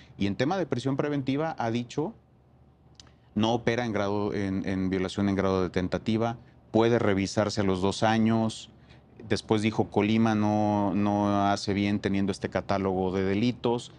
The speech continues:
Entonces, ha habido una evolución en cuanto al tema específico de, de prisión preventiva, donde nuestra propia Corte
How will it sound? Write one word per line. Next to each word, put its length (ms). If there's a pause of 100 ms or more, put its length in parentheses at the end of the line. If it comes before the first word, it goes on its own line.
(140)
Entonces, 480 (460)
ha 140
habido 260
una 300
evolución 800
en 80
cuanto 260
al 80
tema 200
específico 600
de, 500
de 100
prisión 280
preventiva, 500
donde 320
nuestra 360
propia 360
Corte 500